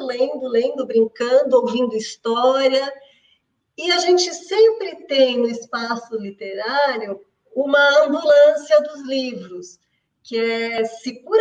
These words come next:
acaso um livro estragar, as crianças levam pra aquela ambulância, que vai ter alguém que vai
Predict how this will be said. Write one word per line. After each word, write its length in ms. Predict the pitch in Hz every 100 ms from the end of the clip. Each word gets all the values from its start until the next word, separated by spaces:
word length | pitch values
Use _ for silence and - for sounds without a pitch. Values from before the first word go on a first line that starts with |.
| 403
acaso 540 | - 277 240 202 190
um 140 | 220 220
livro 360 | 277 269 277
estragar, 920 | 285 - 269 240 226 226 247 269 294 302
as 120 | -
crianças 420 | - 269 277 262
levam 520 | 247 262 320 339 359
pra 120 | 339
aquela 360 | 294 302 262 254
ambulância, 760 | 254 233 220 214 233 247 - 294
que 140 | -
vai 160 | 254 254
ter 160 | 269
alguém 760 | 285 269 226 254 302 359 359 - _ _ _ _
que 160 | 277
vai 440 | 277 262 277 294